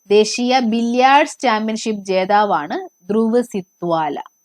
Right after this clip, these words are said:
രണ്ടായിരത്തി ഇരുപത്തിനാലിലെ ഇന്ത്യയുടെ റിപ്പബ്ലിക് ദിനാഘോഷത്തിലെ മുഖ്യ അതിഥി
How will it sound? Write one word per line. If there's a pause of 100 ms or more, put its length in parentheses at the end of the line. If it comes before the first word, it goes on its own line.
(960)
രണ്ടായിരത്തി
ഇരുപത്തിനാലിലെ
ഇന്ത്യയുടെ
റിപ്പബ്ലിക്
ദിനാഘോഷത്തിലെ
മുഖ്യ
അതിഥി